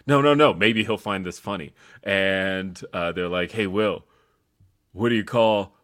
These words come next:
a bunch of black guys running down a hill?" Like, "I don't know what." And they're like, "A mudslide."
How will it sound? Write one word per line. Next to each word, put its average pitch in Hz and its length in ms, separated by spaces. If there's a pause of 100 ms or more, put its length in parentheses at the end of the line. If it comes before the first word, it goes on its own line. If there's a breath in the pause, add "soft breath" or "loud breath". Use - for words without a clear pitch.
(120)
a - 20
bunch 113 280
of 90 80
black 107 260
guys 95 260
running 95 220
down 92 220
a 85 80
hill?" 92 340 (400)
Like, 80 240
"I 82 120
don't 92 140
know 95 220
what." 92 340
And 87 100
they're 87 140
like, 87 320 (240)
"A 120 80
mudslide." 120 840